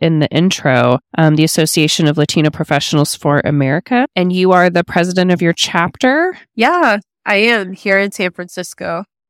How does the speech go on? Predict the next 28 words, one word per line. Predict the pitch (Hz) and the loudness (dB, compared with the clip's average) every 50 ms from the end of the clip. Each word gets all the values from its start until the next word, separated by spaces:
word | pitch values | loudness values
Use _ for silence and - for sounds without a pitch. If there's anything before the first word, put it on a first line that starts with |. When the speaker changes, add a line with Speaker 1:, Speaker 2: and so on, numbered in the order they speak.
| _ _ _ _ _ _ _ - | _ _ _ _ _ _ _ -8
Speaker 1:
Can | - 247 233 226 | -6 -4 -4 -2
you | 226 220 233 269 381 - | -2 0 0 0 0 0
talk | - - - 277 262 - | -2 -2 -2 -2 -2 -2
a | 240 208 | -2 -2
little | 190 190 196 196 | 0 0 0 2
bit | 202 196 190 190 | 2 0 0 0
about | 185 185 175 175 175 - - - | 0 0 2 2 2 2 0 -2
what | 180 180 185 180 180 180 202 240 - _ - | -6 -4 0 2 2 2 2 0 -2 _ -12
plugged | - - 208 196 190 - - | -6 -2 -2 -2 -2 -2 -2
you | 190 190 175 | -2 0 0
into | - 170 170 175 185 - - 214 | 0 0 0 -2 -2 -4 -2 0
that | 202 196 196 - | 0 0 2 2
organization, | 175 185 180 185 180 180 175 175 - 156 156 165 - - - 208 202 202 202 208 220 226 | 2 0 0 0 -2 -2 -2 -2 -2 -2 -2 -2 -2 -2 0 0 0 2 2 2 0 0
and | - - 190 185 190 196 | -2 -2 -2 -2 0 0
then | 190 190 190 185 | 0 0 0 -2
just | - - 214 269 - - - 320 | 0 0 0 0 0 -2 -2 -2
in | 320 294 285 226 | 0 0 0 -2
general, | - - 180 165 175 202 226 220 202 175 160 156 151 151 147 151 151 - - | -2 -2 0 0 0 0 0 0 2 2 2 2 2 2 2 2 0 -2 -2
the | 180 190 185 170 | -4 -4 -2 -2
importance | 175 185 - - - 196 190 - 196 190 185 - - - | -4 -6 -6 -4 -2 -2 -2 0 -2 -4 -4 -6 -6 -6
of, | - - - | -6 -2 0
of | 180 175 170 175 180 - | 0 -2 -2 -4 -4 -4
being | 208 214 196 180 | -4 -2 -2 -6
part | - - - 180 170 175 | -8 -4 0 0 2 2
of | 185 | 0
a | 196 190 | -2 -2
professional | - - 202 - 208 185 - - - 208 196 | -2 -2 -2 0 0 -2 0 0 0 0 2
organization? | 185 196 190 202 196 196 202 - 202 202 202 - 247 240 240 254 269 262 | 2 2 0 0 -2 -2 -2 0 -2 -2 -2 -2 -2 -2 -2 -2 -4 -6